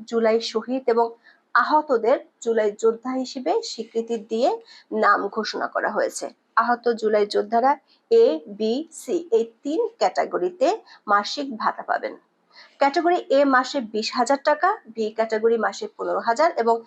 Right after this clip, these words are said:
সি ক্যাটাগরি মাসে দশ হাজার টাকা করে ভাতা পাবেন। সে অনুযায়ী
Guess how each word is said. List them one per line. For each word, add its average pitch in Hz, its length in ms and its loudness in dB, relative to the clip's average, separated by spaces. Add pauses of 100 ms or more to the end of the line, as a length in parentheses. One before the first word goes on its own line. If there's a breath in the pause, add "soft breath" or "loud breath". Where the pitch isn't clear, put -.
(200 loud breath)
সি - 240 -2
ক্যাটাগরি 233 460 2
মাসে 262 300 0
দশ 196 280 2 (100)
হাজার 240 260 2 (100)
টাকা 196 280 -2
করে 254 260 -2
ভাতা 226 300 -6
পাবেন। - 280 -12 (300)
সে - 260 -2
অনুযায়ী 247 460 2